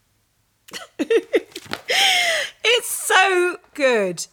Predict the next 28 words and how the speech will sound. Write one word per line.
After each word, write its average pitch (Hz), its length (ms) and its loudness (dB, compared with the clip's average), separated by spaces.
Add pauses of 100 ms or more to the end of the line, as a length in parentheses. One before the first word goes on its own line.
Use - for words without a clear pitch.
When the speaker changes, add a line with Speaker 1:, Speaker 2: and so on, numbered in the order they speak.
Speaker 2:
Uh, 214 120 4
one 381 180 0
of 381 60 -6
the 370 80 -6
things 302 360 0
I 254 180 4
just - 240 -8
think 277 300 2
when 220 320 -2
hearing, 233 580 2
w-, 233 320 -2
along 269 260 4
with 285 100 0
the 220 80 -8
tears, 240 640 2
um, 190 260 2
streaming, 202 800 2
is 269 280 4
<laughs> - 20 -14
that, 294 300 4
um, 269 500 0 (1000)
so 381 380 2
much - 240 0
of 247 120 -6
what 254 160 2
you've 226 380 -4
been 220 260 2
through - 540 -6